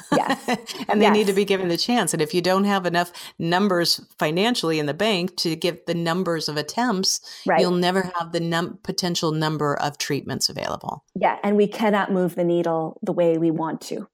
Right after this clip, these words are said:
Speaker 1: basically.
Speaker 2: Absolutely. So, Mona, as we, uh, get closer to the end here,
Speaker 1: Yes.
Speaker 2: I have two questions for you.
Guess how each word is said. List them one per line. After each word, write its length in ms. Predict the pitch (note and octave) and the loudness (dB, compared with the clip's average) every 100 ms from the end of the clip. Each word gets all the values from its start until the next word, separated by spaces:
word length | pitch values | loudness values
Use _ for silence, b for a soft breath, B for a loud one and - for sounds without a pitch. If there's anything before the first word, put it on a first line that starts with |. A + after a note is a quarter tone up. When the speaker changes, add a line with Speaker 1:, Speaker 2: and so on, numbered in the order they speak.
| _ _ - | _ _ -12
Speaker 1:
basically. 220 | - - | -6 -4
Speaker 2:
Absolutely. 640 | - - A#2+ C2+ - - - | -2 -2 -2 -4 -8 -12 -14
So, 500 | - - - - B3 | -10 -8 -4 0 2
Mona, 240 | A#3+ B3 B3 | 4 4 4
as 220 | G3 F#3+ | 2 2
we, 280 | G3+ F#3+ F3 | 4 4 4
uh, 120 | E3 | 2
get 300 | E3+ - - | 0 -6 -6
closer 380 | - A3 G#3 G3 | -2 0 0 -2
to 120 | F3+ | -4
the 140 | D#3+ | -4
end 180 | E3 F3 | -4 0
here, 180 | G#3 E3 | 2 2
Speaker 1:
Yes. 80 | C#3 | 2
Speaker 2:
I 40 | |
have 160 | C#3 - | -2 -4
two 160 | - - - | -8 -6 -6
questions 360 | C#3+ - C#3+ | -4 -4 -10
for 160 | - C#3 | -8 -6
you. 220 | C3+ | -6